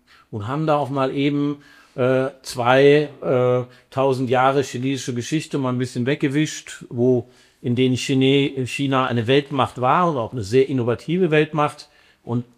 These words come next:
erst so im neunzehnten Jahrhundert haben sie dann die industrielle Revolution übersehen, waren auch ein bisschen herablassend und arrogant, so wie wir heute vielleicht, und sind dann, äh, ziemlich auf Grund gelaufen, zweihundert Jahre Pleiten, Pech und Pannen,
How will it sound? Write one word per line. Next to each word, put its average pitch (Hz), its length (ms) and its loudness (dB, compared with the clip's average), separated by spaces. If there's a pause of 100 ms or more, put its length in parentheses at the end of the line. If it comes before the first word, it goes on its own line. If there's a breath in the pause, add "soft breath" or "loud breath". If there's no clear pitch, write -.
(120)
erst 139 320 0
so 147 180 2
im 127 100 2
neunzehnten 151 420 2
Jahrhundert 143 500 2
haben 139 160 -2
sie 139 120 -4
dann 139 200 0
die 139 100 -2
industrielle 127 640 0
Revolution 117 800 -2 (500 soft breath)
übersehen, 147 680 2 (420 soft breath)
waren 131 240 -4
auch 156 140 -4
ein 180 100 -4
bisschen 170 260 -2
herablassend 151 720 0
und - 140 -8
arrogant, 123 500 0
so 151 220 -6
wie 135 100 -2
wir 139 220 0
heute 156 240 -2
vielleicht, 165 580 -4 (480 soft breath)
und 143 240 -2
sind 139 380 -2
dann, 165 320 0
äh, 143 180 0
ziemlich 147 380 0
auf 123 100 -2
Grund 143 240 0
gelaufen, 175 560 2
zweihundert 135 460 -2
Jahre 143 340 0
Pleiten, 139 640 -4
Pech 123 260 -6
und 117 120 -8
Pannen, 180 400 -4